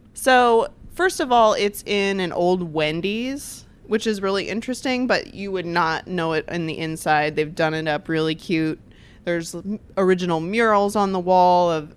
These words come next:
one of them includes the owner's grandpa drinking some tequila. Very cool. Um, I had the Los Cabos tacos.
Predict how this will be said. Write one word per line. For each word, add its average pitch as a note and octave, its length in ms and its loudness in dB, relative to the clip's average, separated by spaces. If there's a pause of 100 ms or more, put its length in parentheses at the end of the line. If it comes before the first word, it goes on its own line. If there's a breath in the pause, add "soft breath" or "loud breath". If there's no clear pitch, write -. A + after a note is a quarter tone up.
one F3+ 240 -6
of E3+ 100 -6
them E3 140 -2
includes D#3+ 380 -6
the - 160 -6
owner's E3 480 -4
grandpa F#3+ 840 2 (320 loud breath)
drinking F3 300 -2
some D#3 120 -6
tequila. F#3+ 640 2
Very E3+ 280 4
cool. D#3 420 0 (480 soft breath)
Um, E3+ 480 2 (240)
I G#3+ 200 4
had B3+ 400 0
the F3 440 0
Los F3 460 0 (160)
Cabos A3 720 0
tacos. C4 880 -2